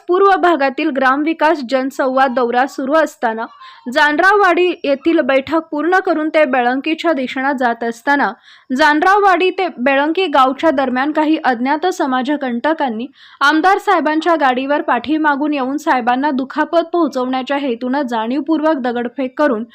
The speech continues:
त्यांच्यावर भ्याड हल्ला करण्याच्या उद्देशानं दगडफेक करण्यात आली. परंतु सुदैवानं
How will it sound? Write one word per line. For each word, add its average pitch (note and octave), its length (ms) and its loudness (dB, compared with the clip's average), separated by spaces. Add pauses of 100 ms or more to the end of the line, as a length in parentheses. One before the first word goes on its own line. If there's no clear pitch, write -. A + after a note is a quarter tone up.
(260)
त्यांच्यावर D#4 480 0
भ्याड C#4 360 0
हल्ला C4+ 320 -2
करण्याच्या C4 480 -4
उद्देशानं B3+ 580 -4
दगडफेक A3+ 560 -6
करण्यात G#3+ 360 -4
आली. A#3 80 -2 (640)
परंतु E4 320 0
सुदैवानं E4+ 540 2